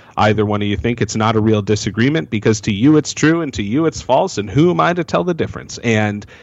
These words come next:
in that kind of sense, you have to wonder, where did this all come from? Where do you, where do you trace it back to? Do you go to the deconstructionists, the French intellectuals fifty years ago?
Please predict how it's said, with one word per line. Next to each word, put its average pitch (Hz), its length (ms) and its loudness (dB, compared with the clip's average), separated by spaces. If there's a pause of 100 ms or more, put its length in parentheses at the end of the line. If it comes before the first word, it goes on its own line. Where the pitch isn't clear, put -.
(120)
in 117 200 0
that 127 220 0
kind 120 220 -2
of 101 100 -6
sense, 165 300 -2
you 101 80 -6
have 104 220 -4
to 104 80 -6
wonder, 104 440 0 (300)
where 117 320 4
did 123 160 2
this 117 180 2
all 110 200 4
come 135 260 -2
from? 90 300 -6
Where 110 180 -2
do 127 80 -4
you, 117 160 -2
where 110 300 -2
do 160 80 -2
you 135 100 0
trace 139 320 -6
it 101 100 -4
back 151 320 -2
to? 90 200 -6
Do 110 120 -10
you 98 120 -6
go 107 200 2
to 107 300 0
the 98 500 0 (360)
deconstructionists, 120 920 0
the - 100 -2
French 120 340 0
intellectuals 123 760 -2
fifty 127 300 -2
years 107 280 -2
ago? 196 300 0